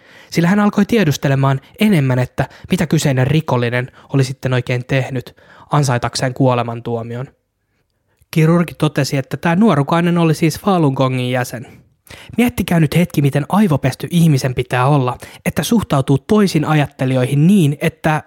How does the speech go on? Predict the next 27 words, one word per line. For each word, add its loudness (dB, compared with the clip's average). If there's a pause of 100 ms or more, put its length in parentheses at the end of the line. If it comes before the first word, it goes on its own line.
(140)
he 2
ansaitsee 0
kuolemantuomion 0 (320)
ja 0
että -2
näiden 2
sisäelimet 0
voi 2
vaan 0
varastaa -2 (280)
ilman 4
mitään 0
huolta. 0 (840)
Mikä -2
teki -2
tästä -2
havainnosta 0 (100)
vielä 2
järkyttävämpää, -4 (220)
oli 2
se, -2
että -4
nuoren 2
elimenluovuttajan 0
nivelet 0 (180)
oli 0
katkaistu -4